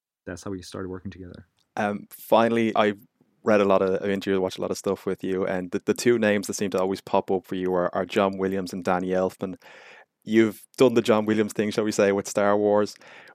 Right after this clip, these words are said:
Speaker 2: Would Tim Burton be another collaboration you'd be interested in, or is there anyone else that, you know, th-, it's on your bucket list, "This is the one I'd like to do"?
Speaker 1: Absolutely. I mean, I think one of the first movies that really inspired me to become a film composer was Sis-, Edward Scissorhands, because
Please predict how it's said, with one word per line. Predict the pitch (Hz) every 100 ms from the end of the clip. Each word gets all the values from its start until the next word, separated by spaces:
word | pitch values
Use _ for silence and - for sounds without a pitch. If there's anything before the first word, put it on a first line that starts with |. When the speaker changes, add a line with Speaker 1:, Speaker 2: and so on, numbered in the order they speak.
| _
Speaker 2:
Would | 135 147
Tim | - 165 147
Burton | 139 147 151 160 156 -
be | 139 135
another | 135 131
collaboration | - 123 117 120 120 -
you'd | 117
be | 113
interested | 117 - 117 - 117
in, | 113
or | 110 107
is |
there | 101 107
anyone | 117 113 104
else | 101 98
that, | - 95
you | 101
know, | 98 -
th-, | -
it's | - 110
on | 110
your | 110 107
bucket | 110 98 101
list, | 98 -
"This | - 98
is | 95
the | 104 95 - -
one | 107 104 98
I'd | 98
like | 95
to | 87
do"? | - 95 90 _ _ - _ _ _
Speaker 1:
Absolutely. | - 123 - 107 120 113 101
I |
mean, | 101 101 101 92 _ _
I | 104
think | - 104
one | 101 101
of |
the | 92
first | - 95 - -
movies | 98 95 90
that | 82
really | 76 92
inspired | 82 - 87
me | 87
to | 78
become | 85 78 - 87 80
a |
film | - 98
composer | 87 82 78 85
was | 80 78
Sis-, | - 92 87
Edward | 82 82 76
Scissorhands, | - - 87 80 - -
because | 92 85 76 -